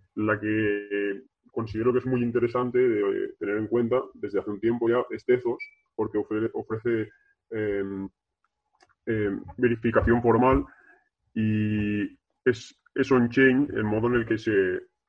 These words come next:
los, los upgrades tienen efecto, no solo en, en nivel de, en de protocolo, sino en lo demás. Y el, el tipo de delegación que ofrece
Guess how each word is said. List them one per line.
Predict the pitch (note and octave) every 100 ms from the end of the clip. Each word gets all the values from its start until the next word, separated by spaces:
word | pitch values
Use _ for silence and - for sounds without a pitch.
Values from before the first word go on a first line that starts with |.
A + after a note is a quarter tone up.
| _ _ _ _ _
los, | A#2+ A2+
los | B2 A2+
upgrades | G#2 A#2 B2 A#2+ -
tienen | A#2 A2+
efecto, | G#2+ G#2 G2+ F#2 -
no | G2+
solo | A2 B2 A#2+ A#2
en, | A2+ -
en | G#2+ G#2
nivel | G#2 G#2+ G#2+
de, | A2 A2 G#2+ G2 - - _ _
en | A2+ A2+
de | A2
protocolo, | A2 G#2 A2+ A#2+ C3 - - _ _ _
sino | - G#2+
en | G2+
lo | F#2+
demás. | F#2 F#2+ E2 E2+ _ _ _ _ _ _
Y | G2+ G2 G2 G2 G2 G2 G2 G2
el, | G2+ - A2 G2+ G2 A2+ G#2+ G#2
el | A2
tipo | A2+ B2+
de | A#2+
delegación | A2+ A2 G#2+ A2 A2
que |
ofrece | A2+ A2+ A2+ A#2 C3